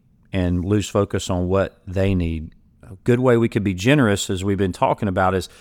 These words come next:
yeah, of course, we, we've, we've talked about money. That's what we all think about when we want to be generous. But being generous is so much more than with our money. It's also with our time, and it's also with how we care for one another, taking time to care.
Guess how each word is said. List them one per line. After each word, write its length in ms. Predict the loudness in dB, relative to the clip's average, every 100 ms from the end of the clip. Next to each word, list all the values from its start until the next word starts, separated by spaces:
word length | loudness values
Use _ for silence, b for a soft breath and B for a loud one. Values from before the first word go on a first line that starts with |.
| b
yeah, 100 | 2
of 80 | 2
course, 320 | 2 0 2
we, 140 | 2 0
we've, 280 | 0 -4 -6
we've 280 | -2 -2 2
talked 200 | 2 4
about 180 | 4 4
money. 380 | 4 4 4
That's 260 | 2 0 -2
what 180 | -6 -2
we 120 | 0
all 160 | 0 0
think 180 | -2
about 300 | 0 2 2
when 120 | 2 0
we 60 |
want 100 | 0
to 120 | -2
be 20 | -2
generous. 460 | 0 2 2 0 B B B -2
But 140 | 0
being 240 | 4 2 2
generous 480 | 2 2 2 0
is 80 | -4
so 220 | -4 0
much 240 | 0 0 0
more 240 | 2 2
than 120 | 2
with 140 | 0 0
our 80 | 0
money. 400 | -2 -4 -6 -12 b b b b b b
It's 200 | -8 0
also 340 | 2 2 2 2
with 160 | 2
our 100 | -2
time, 640 | -2 2 2 2 2 -2 b b b b
and 100 | -10
it's 80 | -2
also 340 | 0 0 0
with 120 | -2
how 180 | 0 -2
we 140 | -2 -4
care 420 | -8 -2 0 0
for 160 | -2
one 180 | -4 -2
another, 440 | -4 -6 -8 -10 -14
taking 400 | -2 0 2 0
time 260 | 0 -2 -2
to 100 | -4
care. 440 | -6 -6 -6 -8